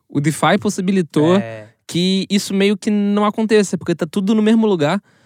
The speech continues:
Speaker 1: Tipo, grande parte desses, desses memes, por exemplo, estão na Pancake. E dentro
Speaker 2: Foi hackeado hoje. Ah, não a
Speaker 1: Não,
Speaker 2: Pancake,
Speaker 1: foi,
Speaker 2: alguma
Speaker 1: é,
Speaker 2: coisa
Speaker 1: é,
Speaker 2: da Pancake
Speaker 1: foi
Speaker 2: foi
Speaker 1: o,
Speaker 2: hackeado
Speaker 1: o,
Speaker 2: lá,
Speaker 1: o
Speaker 2: é.
Speaker 1: Bunny,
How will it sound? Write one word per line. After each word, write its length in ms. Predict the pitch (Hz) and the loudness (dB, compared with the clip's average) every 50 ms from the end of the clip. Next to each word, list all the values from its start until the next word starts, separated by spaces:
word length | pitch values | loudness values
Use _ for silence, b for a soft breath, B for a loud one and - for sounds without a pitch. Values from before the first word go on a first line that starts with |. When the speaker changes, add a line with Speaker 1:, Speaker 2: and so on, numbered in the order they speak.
| _ _ _ | _ _ _
Speaker 1:
Tipo, 400 | - - 160 147 - 147 143 139 135 | -8 -6 -4 -4 -2 0 0 0 0
grande 320 | 139 151 180 214 208 220 | 0 0 0 0 0 0
parte 420 | 185 - 156 170 202 214 - - 180 | -2 0 0 0 0 0 -2 -2 -2
desses, 560 | 180 175 - 170 156 143 131 123 - - - | -2 -2 0 0 0 0 0 -2 -4 -6 -8
desses 340 | - 123 143 143 - 151 139 | -8 -6 -6 -4 -4 -4 -4
memes, 360 | 139 139 143 160 185 190 170 | -2 -2 -2 -2 -2 -2 -2
por 160 | - 185 - | -2 -2 -2
exemplo, 260 | 156 156 190 190 220 | -2 -2 -2 -2 -2
estão 180 | 214 - - 214 | -4 -2 -2 -2
na 80 | 226 226 | 0 0
Pancake. 520 | - 247 269 262 - 208 208 202 - - _ _ _ _ _ _ _ _ _ _ _ _ | -2 -4 -4 -2 -2 -4 -4 -4 -8 -16 _ _ _ _ _ _ _ _ _ _ _ _
E 80 | - 160 | -10 -4
dentro 280 | 151 160 180 214 214 196 | -2 0 0 0 0 0
Speaker 2:
Foi 100 | 147 147 | 0 -2
hackeado 420 | 151 - - 202 202 220 214 190 | -4 -4 -6 -6 -6 -6 -8 -8
hoje. 200 | 175 180 175 151 | -8 -8 -10 -10
Ah, 160 | 135 135 156 | -10 -8 -4
não 120 | 170 202 - | -2 -2 0
a 40 | |
Speaker 1:
Não, 140 | - 151 147 139 123 | 2 2 2 2 2
Speaker 2:
Pancake, 160 | - 196 175 | 0 -2 -2
Speaker 1:
foi, 100 | - 127 131 | 0 0 2
Speaker 2:
alguma 140 | 127 123 214 | 2 2 0
Speaker 1:
é, 40 | - | 0
Speaker 2:
coisa 240 | - 180 180 175 135 | 0 -2 0 2 2
Speaker 1:
é, 40 | 143 131 | 2 4
Speaker 2:
da 20 | 127 | 2
Pancake 140 | 117 - - | 0 0 0
Speaker 1:
foi 140 | 143 139 | 0 0
Speaker 2:
foi 80 | 123 - | 0 0
Speaker 1:
o, 20 | - - 147 147 | 0 2 2 2
Speaker 2:
hackeado 180 | 156 147 151 | 2 2 0
Speaker 1:
o, 20 | 147 | 0
Speaker 2:
lá, 100 | 127 127 | 2 2
Speaker 1:
o 60 | 147 | 2
Speaker 2:
é. 20 | 143 | 2
Speaker 1:
Bunny, 440 | 135 143 135 127 120 117 113 107 107 | 4 4 4 4 2 0 0 -2 -4